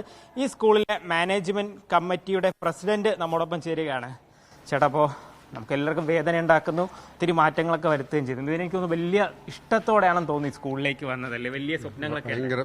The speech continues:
Speaker 2: വളരെ ഇഷ്ടത്തോടു കൂടിയാണ്. വളരെ ഇഷ്ടമെന്ന് പറഞ്ഞാൽ പയ്യൻ വളരെ നല്ല എനർജറ്റിക്കാണ്. അങ്ങനത്തെ ഉള്ളൊരു മൈൻഡുകാരനാണ്. ആ, ആ, എൻ്റെ ഒരു കാര്യം, ഏത് പ-, ഇപ്പം തന്നെ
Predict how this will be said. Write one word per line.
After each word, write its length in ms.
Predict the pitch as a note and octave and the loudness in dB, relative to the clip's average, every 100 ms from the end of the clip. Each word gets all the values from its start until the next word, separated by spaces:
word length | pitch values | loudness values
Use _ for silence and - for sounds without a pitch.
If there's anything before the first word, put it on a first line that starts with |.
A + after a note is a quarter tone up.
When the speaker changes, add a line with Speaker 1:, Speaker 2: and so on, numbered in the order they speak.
| A#2 | -4
Speaker 2:
വളരെ 320 | A2 C#3 E3+ E3+ | -8 -4 -2 -2
ഇഷ്ടത്തോടു 400 | - C3+ A2+ G#2 | -4 -10 -8 -10
കൂടിയാണ്. 260 | G2+ G2 G#2 | -8 -10 -8
വളരെ 180 | A2+ C#3 - | -4 -4 -2
ഇഷ്ടമെന്ന് 300 | D3 D3 C#3 | -4 -4 -4
പറഞ്ഞാൽ 240 | C#3 C#3+ C#3 | -4 -6 -6
പയ്യൻ 220 | B2 D3 C#3+ | -8 -6 -6
വളരെ 240 | B2+ C#3 C3+ G#2+ | -6 -6 -4 -4
നല്ല 260 | A#2+ C3+ G#2+ - - - - - - A2 | -4 -4 -6 -10 -20 -20 -20 -16 -8 -4
എനർജറ്റിക്കാണ്. 720 | D3+ D#3 D3+ B2+ G2+ F2+ - - - - - - A#2+ | -4 -4 -6 -6 -8 -12 -16 -20 -20 -20 -20 -20 -12
അങ്ങനത്തെ 340 | A#2+ D3 D#3 D3+ | -8 -8 -6 -6
ഉള്ളൊരു 200 | D3 C3+ A2+ | -6 -4 -4
മൈൻഡുകാരനാണ്. 680 | A#2 B2+ A2+ G2 F2 E2+ - - - - - - - - A#2 | -2 -2 -2 -4 -10 -14 -20 -20 -20 -20 -20 -20 -20 -16 -6
ആ, 40 | C3 E3 E3 - B2+ B2 | -4 -4 -8 -8 -6 -2
ആ, 80 | B2 C#3+ C#3 | 0 0 -2
എൻ്റെ 180 | D#3+ D#3+ | -2 -2
ഒരു 60 | D3 | 0
കാര്യം, 180 | D3 C3 C#3+ | -2 0 0
ഏത് 120 | F3+ F3+ | 0 -2
പ-, 180 | C3 B2+ - B2+ | -4 -4 -8 -10
ഇപ്പം 140 | - C#3 | -6 -4
തന്നെ 160 | C#3 | -4